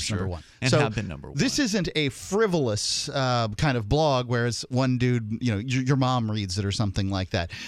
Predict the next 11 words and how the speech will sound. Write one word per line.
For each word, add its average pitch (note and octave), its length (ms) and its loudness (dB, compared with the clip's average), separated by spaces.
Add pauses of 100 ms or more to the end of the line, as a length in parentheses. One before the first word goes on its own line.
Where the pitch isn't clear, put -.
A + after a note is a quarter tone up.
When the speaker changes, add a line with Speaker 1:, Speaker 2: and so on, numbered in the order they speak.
Speaker 2:
You're E3 200 4
out D3 220 2
there, A2+ 280 0 (240)
you're C3 140 0
chasing C#3 460 2
down G#2+ 260 2
stories A2 420 0
because A2 420 -2
this C3 240 2
is A2+ 140 0
important. G#2 640 -2